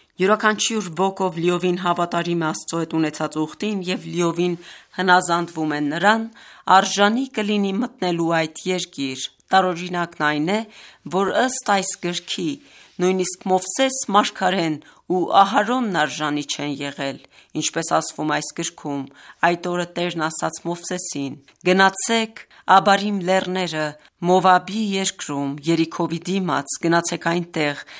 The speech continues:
Նեբո լեռը, և տեսեք Քանանի ամբողջ երկիրը, որ ես տալիս եմ Իսրայելի ժողովրդին։ Այն ժամանակ դուք կմեռնեք այդ լեռան վրա և կմիանաք ձեր նախնիներին,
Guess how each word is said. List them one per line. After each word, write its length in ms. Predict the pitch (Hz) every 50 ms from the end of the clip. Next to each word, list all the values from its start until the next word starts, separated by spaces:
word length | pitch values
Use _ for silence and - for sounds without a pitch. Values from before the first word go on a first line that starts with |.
| - - _
Նեբո 340 | - 165 175 180 - 175 190 190
լեռը, 360 | 190 185 202 214 220 214 208 190
և 220 | 180 190 180 -
տեսեք 560 | - 180 180 175 - - 175 165 165 165 - - -
Քանանի 460 | - - 165 160 160 156 156 160 156
ամբողջ 600 | 156 156 156 151 - 175 190 202 196 - - -
երկիրը, 600 | - 156 156 160 - - - 143 143 139 139 139 135 135 - - - - - _
որ 240 | - - 151 156 151 143
ես 260 | 151 151 170 180 175 -
տալիս 380 | - - 160 160 160 160 160 -
եմ 200 | - 156 151 147
Իսրայելի 480 | 143 - - - 147 147 147 143 143 143
ժողովրդին։ 840 | 139 151 170 185 175 180 170 180 175 - - - - 143 139 135 123 - - - -
Այն 260 | - 185 196 196 202
ժամանակ 540 | - 202 196 196 208 214 220 226 220 - _
դուք 260 | - 165 175 170 170
կմեռնեք 720 | - - 175 180 185 185 185 - 156 143 143 143 139 - - -
այդ 320 | - 170 170 170 - 165
լեռան 480 | 165 160 165 165 - 185 185 185 180 180 170
վրա 320 | 165 165 160 147 143 139 143
և 240 | 139 135 151 147 - _ _ _
կմիանաք 840 | - - 160 160 156 156 156 156 160 160 180 208 220 214 214 - - - _ _ - 143
ձեր 360 | - - 165 165 160 156 - -
նախնիներին, 840 | 170 170 175 175 - - 185 185 185 180 170 165 151 143 135 135